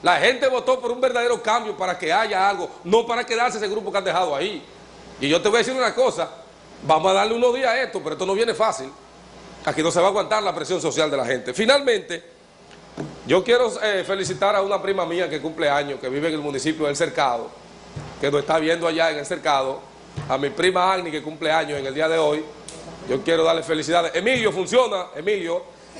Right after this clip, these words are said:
cuida tu trabajo, que tú nada más le pones los cumpleaños a los ricos. Entonces, como es prima mía, él no, no pone la imagen porque,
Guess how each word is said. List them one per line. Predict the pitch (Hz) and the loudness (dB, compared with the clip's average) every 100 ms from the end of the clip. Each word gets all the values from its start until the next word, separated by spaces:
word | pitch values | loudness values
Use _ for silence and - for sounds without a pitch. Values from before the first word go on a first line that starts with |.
| - - | -10 2
cuida | 180 202 | 4 4
tu | 185 | 2
trabajo, | 170 180 190 143 | 2 4 4 0
que | 143 | -8
tú | 151 | -8
nada | 165 185 | -2 0
más | 190 | 2
le | 190 | 0
pones | 175 190 | 0 -2
los | 175 | -4
cumpleaños | 165 160 180 180 | -4 -2 -2 0
a | |
los | 156 | 2
ricos. | 190 175 143 - - - - - - - | 2 0 -6 -10 -18 -12 -12 -12 -12 -4
Entonces, | 143 196 190 | 2 2 2
como | 190 | 0
es | 226 | 0
prima | 233 240 | 2 0
mía, | 240 247 233 | 2 0 0
él | 233 | 0
no, | 240 233 233 | 0 0 -2
no | 220 220 | -4 0
pone | 240 | 0
la | 233 | 0
imagen | 226 220 240 233 | -2 0 0 -2
porque, | 226 196 190 170 143 | -6 -4 -2 -2 -4